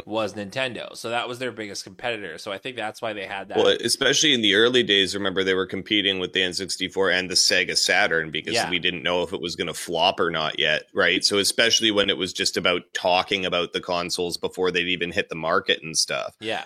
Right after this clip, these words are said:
Speaker 2: A lot of their advertising, that's why it wasn't just making fun of Mario. You know, they were poking equal fun at Sonic, and, uh, the last generation had been all about the Super Nintendo and the Genesis,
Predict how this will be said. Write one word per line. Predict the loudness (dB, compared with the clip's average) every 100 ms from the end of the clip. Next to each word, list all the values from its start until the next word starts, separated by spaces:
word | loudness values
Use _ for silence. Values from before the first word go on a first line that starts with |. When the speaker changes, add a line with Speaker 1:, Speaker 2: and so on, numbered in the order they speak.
| 0
Speaker 2:
A |
lot | 4 6 6
of | 6
their | 6
advertising, | 4 2 0 0 0 0 -2
that's | -2 0
why | 2 2
it | 2
wasn't | -2 -2 -6 -6
just | -2 0 -2 -2
making | -2 -4 -6
fun | -6 -4
of |
Mario. | -2 0 2 0
You | -2
know, | -2 -2
they |
were | -2 -2
poking | -2 -2 -2 -6
equal | -4 -4 -4 -4
fun | -2 -4
at | -2
Sonic, | -2 -2 0 0 0
and, | -4 -6 -12 -18 -8 0
uh, | 4 4
the | 2 4
last | 4 4 2 2 2
generation | 2 2 2 0 -2
had | -2
been | -2 0
all | 0 0
about | 0 0 2 2 0 -4
the | -4
Super | -2 0 0
Nintendo | 0 0 -2 0 0
and | -2
the | -2
Genesis, | 0 0 0 -4 -8 -10